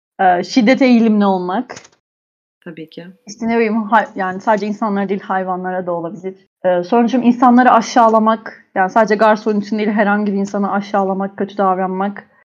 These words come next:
Speaker 1: durduk yere bir sebep yokken. E,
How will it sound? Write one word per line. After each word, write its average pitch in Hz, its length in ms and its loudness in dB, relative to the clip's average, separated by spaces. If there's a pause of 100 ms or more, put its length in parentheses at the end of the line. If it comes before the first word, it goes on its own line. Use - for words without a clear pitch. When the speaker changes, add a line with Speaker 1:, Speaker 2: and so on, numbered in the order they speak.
(300)
Speaker 1:
durduk 214 360 2
yere 208 180 4
bir 190 60 2
sebep 190 360 -4
yokken. 208 540 -4 (800)
E, 214 40 -8